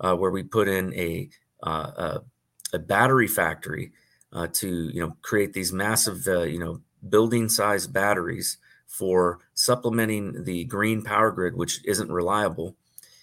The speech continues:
And the problem with that is that it was all done with a subsidy to the tune of two hundred and ninety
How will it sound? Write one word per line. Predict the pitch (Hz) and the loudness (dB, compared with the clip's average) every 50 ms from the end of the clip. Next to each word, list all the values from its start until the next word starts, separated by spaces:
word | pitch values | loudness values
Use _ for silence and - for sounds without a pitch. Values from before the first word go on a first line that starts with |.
| _ _ _ - | _ _ _ -6
And | 95 98 98 98 98 98 - | -2 -2 0 0 -2 -2 -4
the | - - 101 | -6 -6 -6
problem | - - 113 98 123 139 139 117 101 87 | -4 0 2 2 2 2 2 0 -2 -2
with | 82 82 - | -4 -4 -4
that | 82 82 82 95 127 - _ _ _ _ - - - | -4 -2 -2 -4 -6 -10 _ _ _ _ -20 -14 -6
is | - 92 - | -4 0 4
that | 101 98 98 - - _ _ _ _ _ | 4 4 4 2 -2 _ _ _ _ _
it | - 110 92 | 0 0 2
was | 78 104 85 107 | 2 2 4 6
all | 104 113 123 127 | 6 8 6 6
done | 107 98 123 120 110 95 78 - _ _ _ _ _ _ _ _ _ _ _ _ _ _ _ - - | 4 4 2 2 2 2 -2 -4 _ _ _ _ _ _ _ _ _ _ _ _ _ _ _ -14 -2
with | 117 110 107 107 104 | 2 2 2 4 4
a | 98 | 4
subsidy | 92 - - 151 - - - - 120 95 92 92 90 | 6 6 6 6 4 4 4 4 2 4 2 0 -2
to | 92 - - | -2 -4 -4
the | 92 98 | -4 -2
tune | - - - 135 135 135 123 | -2 -2 0 2 2 2 2
of | 104 - - - | 0 -2 -2 -4
two | - - 165 156 | -2 0 0 2
hundred | 143 135 127 127 123 123 - - _ _ _ _ _ _ | 2 2 2 2 0 0 -4 -10 _ _ _ _ _ _
and | 95 95 92 92 | -6 -4 -2 -2
ninety | 95 101 110 113 113 110 110 107 104 104 - | 0 0 0 0 0 0 -2 -2 -4 -6 -10